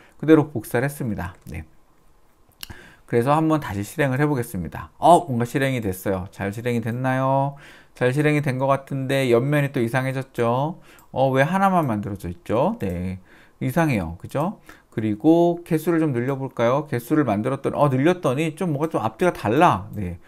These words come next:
개수에 따라서도 다르다고. 네, 높이를 좀 낮춰볼까요? 네, 아, 이게 뭔가 오류가 있긴 한데 개수를 좀 늘려보니까 개수에 따라서 좀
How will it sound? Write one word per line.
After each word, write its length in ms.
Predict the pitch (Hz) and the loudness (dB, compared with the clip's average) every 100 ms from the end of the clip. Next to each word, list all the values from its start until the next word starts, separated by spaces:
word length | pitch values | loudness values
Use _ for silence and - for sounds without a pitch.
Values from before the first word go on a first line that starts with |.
| - _ _ | -20 _ _
개수에 480 | - 101 - 185 185 | -10 -10 -2 -2 0
따라서도 360 | 196 185 151 | -2 -2 -4
다르다고. 720 | 131 92 90 90 - 101 156 220 | -4 -6 -6 -8 -6 -6 -6 -8
네, 480 | 95 87 92 143 247 - _ _ _ _ | -8 -8 -6 -8 -8 -12 _ _ _ _
높이를 320 | 107 - 127 | -14 -6 -6
좀 120 | 120 | -4
낮춰볼까요? 800 | 107 98 143 135 - 117 110 139 120 | -6 -4 -6 -8 -6 -4 -2 -2 -4
네, 340 | 95 90 90 - _ _ | -4 -6 -8 -14 _ _
아, 120 | - | -6
이게 180 | 107 143 | -2 0
뭔가 600 | 135 123 131 170 226 294 - _ _ | 0 -2 4 6 6 2 -10 _ _
오류가 420 | 117 147 196 196 | 0 2 2 2
있긴 260 | 131 - 170 | 2 0 -4
한데 480 | 165 139 160 156 - | -4 0 2 2 2
개수를 320 | 117 - 151 | -4 -4 -2
좀 140 | 147 | -2
늘려보니까 1120 | 117 127 160 156 143 117 104 151 156 117 87 - _ _ _ _ _ _ | 0 4 6 6 2 -2 -2 2 4 4 0 -8 _ _ _ _ _ _
개수에 520 | - 117 113 - 190 190 | -10 -8 -8 -2 -2 2
따라서 320 | 175 160 147 | 0 0 -4
좀 320 | 131 117 - | -2 -4 -6